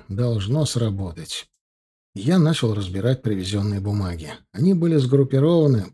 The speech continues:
по месяцам, а внутри месяца никак не сортировались ни по датам, ни по автомобилям, ни по водителям. Видимо, существуют ведомости, куда с путёвок разносятся данные для расчёта зарплаты, так же, как ведомости учёта топлива.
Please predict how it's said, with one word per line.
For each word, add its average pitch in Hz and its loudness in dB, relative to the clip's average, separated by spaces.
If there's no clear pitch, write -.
по 113 -2
месяцам, 117 0
а 92 -4
внутри 135 4
месяца 160 2
никак 120 2
не 127 2
сортировались 113 0
ни 165 2
по 117 0
датам, 123 0
ни 170 6
по 165 0
автомобилям, 120 2
ни 147 4
по 147 -2
водителям. 95 -2
Видимо, 196 4
существуют 139 0
ведомости, 160 2
куда 110 0
с - 0
путёвок 131 2
разносятся 113 0
данные 147 2
для 120 0
расчёта 135 0
зарплаты, 139 2
так 123 0
же, 107 0
как 92 -6
ведомости 147 2
учёта 110 -2
топлива. 87 -4